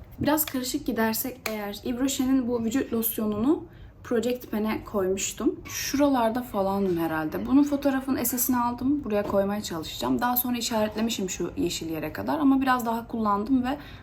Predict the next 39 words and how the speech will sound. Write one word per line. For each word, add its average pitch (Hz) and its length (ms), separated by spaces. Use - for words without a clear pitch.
bayağı 202 380
azaldı 175 440
aslında 160 500
bu. - 120
Bunu 311 280
yarılayabileceğimi 233 760
söylemiştim 185 600
ama 285 160
zorlarsam 269 680
bu 254 60
sene 240 280
bu 233 120
biter 214 460
gibi - 220
düşünüyorum. 214 540
Sadece 285 460
yazın 240 420
biraz 214 240
ağır 190 220
ka-, - 140
kaçabilir. 240 580
Bir 254 100
tane 285 260
daha 285 160
bitirmek 190 360
istediğim 160 420
vücut - 240
losyonu 240 360
var. 269 140
Bu 294 120
ay 262 280
da 208 120
bunu 208 220
kullanıp 214 460
daha 262 200
sonra 233 240
ona 233 240
geçmeyi 185 400
düşünüyorum. 247 580